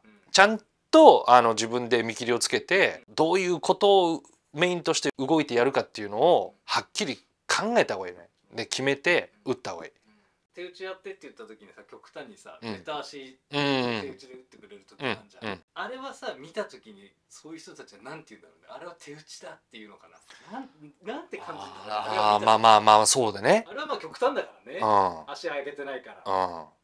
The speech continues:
Speaker 2: 腰のキレだとか、
Speaker 1: うん。
Speaker 2: そういうものを極力抑えて、
Speaker 1: うん。
Speaker 2: この本当に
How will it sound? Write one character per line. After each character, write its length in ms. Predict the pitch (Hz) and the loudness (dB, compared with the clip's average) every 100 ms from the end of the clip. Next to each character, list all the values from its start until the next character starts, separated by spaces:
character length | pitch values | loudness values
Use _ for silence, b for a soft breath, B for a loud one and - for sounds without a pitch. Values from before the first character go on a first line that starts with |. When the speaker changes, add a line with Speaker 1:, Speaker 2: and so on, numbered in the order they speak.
| _ _ _ _ _ _ - | _ _ _ _ _ _ -4
Speaker 2:
腰 280 | 156 - | 0 0
の 120 | 170 165 | 0 -4
キ 160 | 170 | -2
レ 80 | 165 | 2
だ 120 | 147 | 2
と 140 | 107 - | 0 4
か、 300 | 151 127 87 | 8 8 6
Speaker 1:
う 20 | |
ん。 40 | |
Speaker 2:
そ 160 | - 143 | 0 0
う 20 | |
い 20 | |
う 40 | 147 | 0
も 120 | 151 | 0
の 100 | 143 | 0
を 40 | |
極 300 | - 131 151 | 0 -2 2
力 240 | 135 202 208 | 2 6 6
抑 280 | 202 196 135 | 4 2 -4
え 60 | |
て、 380 | - 196 175 104 | 0 4 4 2
Speaker 1:
う 20 | |
ん。 160 | 143 131 _ _ _ _ - | -6 -20 _ _ _ _ -4
Speaker 2:
こ 140 | 131 | 0
の 80 | 127 | 0
本 220 | 143 151 | -2 -2
当 100 | 160 | -2
に 180 | 156 | -4